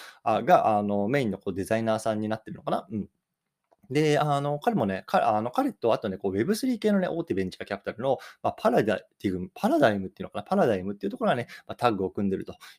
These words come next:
いうところで、まあ、そもそもね、あの、ものすごく有名なクリエイターさんと、あとはね、ベンチャーキャピタルがね、まあ、お金を出してタッグを組んでるっていうところで、もう資金量はね、もう、まあ、まあ、あの、素人の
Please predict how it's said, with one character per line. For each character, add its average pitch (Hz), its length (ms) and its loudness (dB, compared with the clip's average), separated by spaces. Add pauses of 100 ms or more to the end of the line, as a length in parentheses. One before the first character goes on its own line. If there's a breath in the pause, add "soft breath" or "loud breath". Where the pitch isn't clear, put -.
い 107 40 0
う 101 60 0
と 113 100 -4
こ 110 100 -2
ろ 101 40 -4
で、 95 100 -2
ま 95 80 -2
あ、 - 40 -14
そ - 160 -8
も 440 100 -4
そ - 120 -4
も 92 100 -2
ね、 90 180 -8 (160 loud breath)
あ 95 300 0
の、 107 80 0
も 104 80 0
の 151 80 2
す - 100 -8
ご 240 100 -2
く 147 120 2
有 107 160 4
名 110 140 0
な 107 100 -2
ク - 100 -8
リ 113 80 0
エ 110 60 2
イ 113 40 -2
タ 113 160 0
ー - 20 -2
さ 110 140 -6
ん 113 80 -10
と、 160 240 2
あ 131 60 2
と - 100 -4
は 95 60 0
ね、 90 80 -6
ベ 92 160 -6
ン 123 60 -4
チ 202 100 -4
ャ 170 40 0
ー - 20 -20
キ - 80 -2
ャ 196 40 2
ピ 196 60 -10
タ 120 100 -2
ル - 220 -6
が 104 120 -4
ね、 120 140 -4 (200 loud breath)
ま 101 60 -4
あ、 - 20 0
お 95 80 -4
金 110 160 2
を 107 80 0
出 107 140 2
し - 20 -12
て 92 100 -10
タ 113 200 2
ッ 110 40 0
グ 98 80 0
を 90 60 -2
組 110 180 -4
ん - 20 -4
で 98 60 -2
る - 160 -10
っ - 20 -20
て - 100 -4
い 98 40 2
う - 20 -16
と - 80 -20
こ 104 100 -4
ろ - 20 -2
で、 95 80 -2
も 95 60 -8
う - 20 -12
資 - 160 -8
金 381 160 -2
量 110 180 2
は 90 80 -2
ね、 90 140 -10
も 95 160 -2
う、 - 20 -4
ま 98 120 0
あ、 - 160 -6
ま 120 120 -4
あ、 - 80 -2
あ 104 40 4
の、 95 200 -4
素 214 300 -2
人 139 100 -4
の 101 120 -2